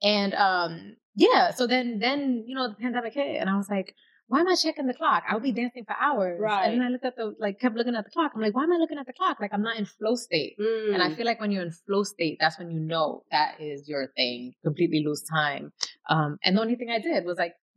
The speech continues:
Speaker 1: doing comedy stuff, whether it was, like, funny
Speaker 2: Okay.
Speaker 1: videos or writing something.
Speaker 2: Okay. So how did you, actually, no. I wanna know, me personally, through this process, because you were, you have a corporate background. You, you, you, you have your degree.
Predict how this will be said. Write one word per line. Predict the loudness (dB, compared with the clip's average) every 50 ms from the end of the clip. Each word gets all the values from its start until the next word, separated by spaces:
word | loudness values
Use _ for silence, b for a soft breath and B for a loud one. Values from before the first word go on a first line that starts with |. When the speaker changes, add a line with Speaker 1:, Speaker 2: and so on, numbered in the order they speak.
| -8 -4
Speaker 1:
doing | -2 -2 -2 -2 0
comedy | 0 0 2 2 -2 -4
stuff, | -6 -6 -8 -8 -8 -8 -6
whether | -6 -4 -2
it | -2
was, | -4
like, | -4 -6 -6
funny | -2 -2 0
Speaker 2:
Okay. | 0 2 2
Speaker 1:
videos | 2 0 0 -2 -6 -10 -10 -10
or | -10
writing | -8 -8 -10 -10 -12 -6
something. | 0 0 0 0 0 -2
Speaker 2:
Okay. | -2 -2 -2 -4 -6 -10 _ _ _ _ _ _
So | -2 2 4 4 4
how | 6 6 6 4 4 4 4
did | 4 4 4 2 0 0
you, | 0 0 0 0 0 0 0 0 -2 _ _ _ -20 -20 -20 _ _ _ _ _ _ _ _ _ _ _ _
actually, | 2 2 2 2 2 2 4 4
no. | 6 4 2 0 -2 -8 -16 _ _ _ _ _ _ _ _
I | 4 6
wanna | 6 8 6 6
know, | 6 6 4 4 4 2 2
me | 2 2 2 2
personally, | 2 2 0 0 2 0 0 2 2 0
through | -2 -4 -6 -4
this | -6 -6 -4
process, | _ 6 6 6 6 4 0 -2 -4 -2 -4
because | -6 -6 0 2 2 2 4 2 0 -2 -4 -6 -8 _ _ _ _ -4
you | -2 0 2
were, | 4 2 4
you | 4 4 4
have | 4 4 4 4 2
a | 0
corporate | 0 2 2 2 2 2 0 -2 0
background. | 0 0 0 0 -2 -4 -6 -4 -2
You, | -2 -2 -2 -2
you, | -4 -8 -6 0
you, | 2 4 4 4 0 -2 -8
you | -18 -8 0
have | 4 4 4 6
your | 4 2
degree. | 2 0 -4 -4 -6 -4 -2 -4 -4 -6